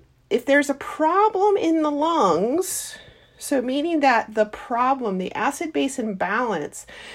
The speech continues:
is originating from the lungs, the lungs can't compensate for it. If the problem is, uh, originates metabolic,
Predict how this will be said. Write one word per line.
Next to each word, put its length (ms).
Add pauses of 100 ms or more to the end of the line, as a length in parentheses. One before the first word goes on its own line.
(140)
is 200
originating 920
from 280
the 140
lungs, 720
the 160
lungs 440
can't 360
compensate 640
for 240
it. 160 (1900)
If 300
the 100
problem 680
is, 300 (340)
uh, 160
originates 720
metabolic, 1600